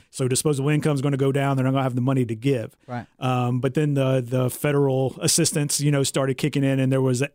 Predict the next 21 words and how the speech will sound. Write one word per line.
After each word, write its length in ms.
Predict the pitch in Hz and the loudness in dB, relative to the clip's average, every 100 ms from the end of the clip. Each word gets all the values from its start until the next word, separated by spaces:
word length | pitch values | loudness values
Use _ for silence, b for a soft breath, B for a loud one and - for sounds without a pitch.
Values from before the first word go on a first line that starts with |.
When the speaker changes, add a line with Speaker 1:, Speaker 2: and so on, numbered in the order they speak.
| - | -6
Speaker 1:
ex-, 280 | 151 - - | -6 -6 -8
excess 500 | 147 143 - 123 - | -8 -6 -2 0 -2
cash, 640 | - 143 131 123 - - - | -4 -6 -4 -4 -4 -6 -6
you 120 | 139 | -2
know, 160 | 131 131 | 0 0
kind 200 | 123 139 | -2 -6
of 80 | 120 | -2
floating 280 | 147 143 123 | -2 -2 -2
around, 320 | 123 127 135 | -2 0 -2
and 120 | 120 | -2
people 240 | 143 135 123 | -2 -2 0
were 120 | 127 | 0
looking 300 | 131 131 127 | 0 -2 -6
for 100 | 135 | -4
things 240 | 147 131 | -2 -2
to 80 | 117 | -2
do. 260 | 123 135 131 b b _ | -2 0 -2 b b _
They 140 | 127 | -6
heard 340 | 123 147 156 135 | -2 -2 -2 -2
the 80 | 127 | -2
need, 420 | 131 139 143 | 0 2 0